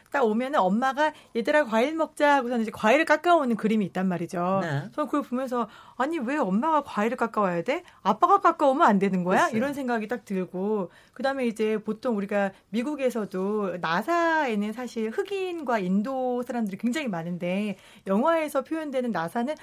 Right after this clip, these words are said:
Speaker 1: 늘 백인 남성만
Speaker 2: 그렇죠.
Speaker 1: 있다라는 문제 지적이 많잖아요.
Speaker 2: 음.
Speaker 1: 그거랑 똑같이 과학자 뭐 이런 사람들, 밖에서 일하고 있는 사람들에 대한 묘사는 직업 세계 탐구 이런 건 항상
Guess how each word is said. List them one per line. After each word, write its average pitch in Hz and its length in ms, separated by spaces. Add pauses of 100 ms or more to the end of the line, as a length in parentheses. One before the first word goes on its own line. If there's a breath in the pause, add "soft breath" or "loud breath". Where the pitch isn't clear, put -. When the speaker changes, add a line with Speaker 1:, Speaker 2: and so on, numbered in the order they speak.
(140 loud breath)
Speaker 1:
늘 339 260
백인 226 260
남성만 214 420
Speaker 2:
그렇죠. 147 120
Speaker 1:
있다라는 180 560
문제 202 420
지적이 196 300
많잖아요. 202 680
Speaker 2:
음. 131 240
Speaker 1:
그거랑 320 380
똑같이 294 720 (220 loud breath)
과학자 202 640
뭐 180 120
이런 233 180
사람들, 202 500
밖에서 233 360
일하고 208 360
있는 226 360 (200 loud breath)
사람들에 269 460
대한 262 340
묘사는 220 500
직업 262 360
세계 214 340
탐구 262 420
이런 190 180
건 202 140
항상 302 320